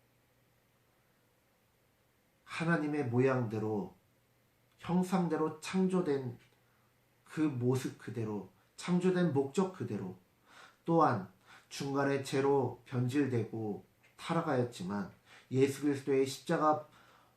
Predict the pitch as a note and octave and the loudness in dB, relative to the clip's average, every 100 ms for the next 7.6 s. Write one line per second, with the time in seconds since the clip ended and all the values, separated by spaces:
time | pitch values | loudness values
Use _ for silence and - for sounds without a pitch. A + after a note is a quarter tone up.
0 | _ _ - C3+ C3+ C#3 C#3+ B2+ A2 G#2+ | _ _ 2 4 6 4 4 0 0 -2
1 | G2+ G#2 G2 E2+ _ _ _ - - C3 | -2 -2 -4 -8 _ _ _ -12 -6 -2
2 | C#3 - C#3+ C3 - C3+ C3 B2 B2+ C#3 | -2 -2 -4 -4 0 2 2 0 -2 -2
3 | C3+ A2 G#2+ G2 F#2+ G#2+ F2+ - _ _ | -2 -4 -4 -4 -2 -4 -6 -10 _ _
4 | _ _ _ - _ - B2 A#2+ C#3 B2 | _ _ _ -20 _ -12 -8 -6 -4 0
5 | F#3 F#3 G3 - E3+ D#3 D3 D#3 C3+ - | 2 2 0 0 -2 -2 -4 -6 -10 -6
6 | C3+ B2+ C#3 B2+ A#2 A#2+ A#2+ A#2 - C#3+ | -4 -2 -2 0 2 2 0 -4 -8 -8
7 | B2 - G#2 G#2+ A#2 F2+ | -8 -10 -8 -4 -4 -4